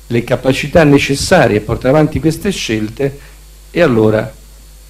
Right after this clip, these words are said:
o si torna indietro o qualcosa non funziona. È lì che la scuola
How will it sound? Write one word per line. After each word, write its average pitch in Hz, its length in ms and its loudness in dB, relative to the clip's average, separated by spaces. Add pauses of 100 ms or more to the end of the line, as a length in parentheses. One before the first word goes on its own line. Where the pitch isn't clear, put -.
(580)
o 139 160 -2
si 127 160 -10
torna 123 220 2
indietro 120 500 0
o 143 80 -4
qualcosa 117 520 -4
non 123 200 0
funziona. 110 680 -8 (360)
È - 160 -6
lì 185 260 -2
che 135 140 -4
la 117 80 0
scuola 135 640 -4